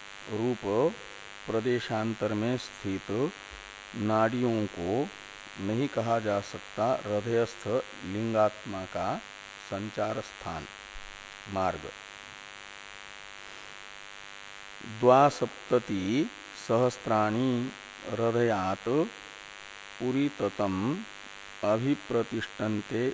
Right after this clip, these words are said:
इति श्रुतेश्च। यहाँ द्वितेश्च ऐसा छपा है, होना चाहिए श्रुतेश्च। हाँ,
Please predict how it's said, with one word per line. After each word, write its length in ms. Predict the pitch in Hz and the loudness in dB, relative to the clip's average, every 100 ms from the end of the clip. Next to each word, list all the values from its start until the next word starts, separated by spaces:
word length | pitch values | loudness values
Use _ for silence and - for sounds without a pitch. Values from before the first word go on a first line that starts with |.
| 101 - 101 | -2 -10 -4
इति 540 | 104 101 104 113 175 202 202 202 101 - | -4 -2 0 2 0 -4 -12 -12 -12 -4
श्रुतेश्च। 800 | 123 110 104 117 - 101 101 95 101 101 101 101 101 101 101 98 101 101 101 101 101 101 | -2 0 2 2 0 -10 -8 -8 -8 -14 -14 -14 -14 -14 -14 -14 -16 -16 -16 -16 -14 -8
यहाँ 340 | 107 110 135 101 101 95 | -2 2 2 -2 -8 -10
द्वितेश्च 760 | 98 123 101 143 135 101 101 98 101 | -6 -6 2 4 4 0 -6 -6 -4
ऐसा 280 | 110 107 120 | -4 -2 -4
छपा 380 | 101 101 101 98 | -4 -8 -6 -4
है, 200 | 110 135 101 | -4 -4 -4
होना 200 | 113 110 | -2 -4
चाहिए 300 | 101 113 139 | -4 -4 -4
श्रुतेश्च। 720 | - 110 104 107 98 101 101 101 - - - 101 101 101 101 101 101 101 101 101 101 101 101 101 101 101 101 101 101 101 101 101 101 101 101 98 98 101 101 101 101 98 98 101 98 101 101 101 101 101 101 | -4 -8 -4 -2 -2 -6 -12 -12 -14 -14 -14 -12 -12 -12 -12 -10 -10 -10 -12 -12 -12 -12 -12 -12 -12 -12 -14 -14 -14 -16 -16 -16 -14 -14 -14 -16 -16 -16 -16 -16 -14 -14 -16 -16 -16 -16 -16 -16 -16 -14 -6
हाँ, 400 | 113 113 104 | -2 0 0